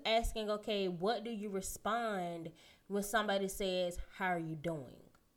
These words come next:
A lot of people said, "Oh, I'm just fine," or, you know, "I'm good." But the girl was like, she hates when people actually tell them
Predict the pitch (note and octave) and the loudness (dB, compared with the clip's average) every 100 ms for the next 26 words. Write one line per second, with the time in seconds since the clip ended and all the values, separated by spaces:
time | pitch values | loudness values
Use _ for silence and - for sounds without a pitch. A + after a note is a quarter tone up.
0 | _ _ - - F#3+ G#3+ B3+ C#4+ - D#4+ | _ _ -18 -2 4 6 6 4 0 -2
1 | D4 C4+ - A3+ A3+ A3 - G3 G3 G3 | -2 -6 0 2 4 2 2 0 0 -2
2 | G3 F#3+ - F#3+ F#3 F3+ F3+ F3+ - F3 | -4 -4 -2 0 0 2 0 0 -2 -2
3 | F3 F3 F3 E3+ E3+ G3+ B3+ A3+ F#3+ - | -2 -2 -2 -2 -2 0 0 0 -2 -6
4 | - - - - G3 A3 A3 G3 G3 A#3+ | -14 -20 -20 -10 2 2 4 -2 0 2
5 | C4+ C4 G#3+ G#3+ G3 F#3 - - - - | 2 2 2 4 4 2 -2 -10 -8 -4
6 | B3+ B3 - A3+ A#3 G#3+ - - - - | -2 -2 -2 0 -2 -2 -8 -12 -12 -14
7 | - - F#3+ G3+ G3 C4+ B3 B3 F#3+ F#3 | -20 -4 0 4 8 8 8 2 0 2
8 | E3+ G#3 - - G3 F3+ - - A3 G#3+ | 2 2 0 -4 -2 -2 0 2 4 2
9 | F#3+ F3 D#3+ D3+ | 2 -2 -4 -6